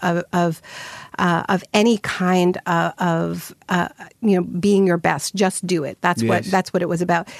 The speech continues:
Speaker 1: Starbucks announced that the meaning of their brand was the third place, not home, not work, but community, a place where we gather,
Speaker 2: How
Speaker 1: right?
Speaker 2: amazing.
Speaker 1: And this was the period where Apple started using the iconography of, you know,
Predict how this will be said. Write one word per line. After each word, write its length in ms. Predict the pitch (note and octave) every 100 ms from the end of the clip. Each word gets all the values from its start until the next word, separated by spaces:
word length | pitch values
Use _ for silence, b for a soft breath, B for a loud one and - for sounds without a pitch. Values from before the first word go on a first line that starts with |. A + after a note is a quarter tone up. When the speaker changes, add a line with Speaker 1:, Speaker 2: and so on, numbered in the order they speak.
| B _
Speaker 1:
Starbucks 680 | - - A3+ A#3 G#3 F#3+ -
announced 420 | F3+ F3 E3+ -
that 120 | F3 F3
the 100 | E3+
meaning 520 | F#3 G3 G#3+ G3+ F#3+
of 80 | E3+
their 160 | E3+ E3+
brand 480 | - E3+ E3+ E3+
was 180 | E3+ E3
the 120 | E3+
third 480 | E3 _ G#3 G3 F#3
place, 420 | - F#3+ F3+ E3+ -
not 340 | F3+ F#3+ -
home, 280 | - G3+ F#3
not 240 | F3+ F3
work, 280 | G#3 F3+ F3+
but 160 | - -
community, 520 | - F3+ F#3+ G3 F3+
a 60 | E3+
place 320 | - F#3 -
where 100 | E3+
we 120 | E3+
gather, 540 | E3 D#3+ E3 D#3+ - G3
Speaker 2:
How 140 | B2
Speaker 1:
right? 140 | E3 G#2
Speaker 2:
amazing. 340 | G2+ F#2+ F#2 - _ _ _ - - -
Speaker 1:
And 260 | G#3+ G3+ - B B -
this 200 | A3+ -
was 140 | B3
the 80 | G#3
period 400 | G#3 A#3 G#3+ G3+
where 160 | G3 -
Apple 320 | F#3 - G3
started 400 | - F#3 F3+ F3+
using 600 | F3+ F#3+ F#3 F3+ F3 F3
the 120 | E3+
iconography 1000 | E3 E3 F3+ F3 F3+ F3+ F3+ E3+ E3+ E3 -
of, 360 | F3 F3 E3+ E3+
you 80 |
know, 60 | F3+